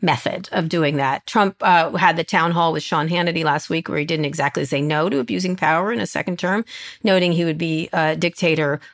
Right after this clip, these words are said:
only on day one, which you can do a lot in a day. Um, you wrote, uh, about this in your newsletter, saying many of the responses to Trump's comments are playing right into his trap. Uh, obviously, he's playing games. I mean, you can tell it by his smirkiness. Um, how should we be talking about it?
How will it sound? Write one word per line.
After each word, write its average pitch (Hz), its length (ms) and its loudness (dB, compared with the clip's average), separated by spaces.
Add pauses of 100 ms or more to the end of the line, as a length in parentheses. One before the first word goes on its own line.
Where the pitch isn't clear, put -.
only 240 200 4
on 170 140 4
day 147 220 0
one, 147 340 0
which - 160 -8
you 214 60 -4
can 233 100 -2
do 285 100 0
a 285 40 2
lot - 180 -2
in 202 60 -2
a 147 80 -2
day. 139 260 0 (380)
Um, 185 420 6
you 226 220 2
wrote, 240 360 4
uh, 208 180 6 (100)
about 196 320 6
this 185 200 0
in 180 80 0
your 170 120 2
newsletter, 175 380 0
saying 170 360 0
many 185 240 4
of 180 100 0
the 185 60 -2
responses - 460 -2
to - 60 -8
Trump's 160 280 -4
comments 156 420 0
are 165 40 -4
playing 156 320 -2
right 165 200 0
into 156 220 -2
his 233 340 0
trap. 160 440 0 (360)
Uh, 185 140 2
obviously, 208 400 4
he's 151 160 -4
playing 139 260 -2
games. 156 460 -2
I - 80 0
mean, 156 160 0
you 151 60 -2
can 147 140 -2
tell 139 200 0
it - 80 -8
by 135 140 -2
his 127 100 -2
smirkiness. 147 800 -4 (300)
Um, 180 300 4
how 392 220 4
should 277 480 0 (120)
we 175 180 2
be 147 160 -4
talking - 420 -4
about 131 380 -2
it? - 320 -20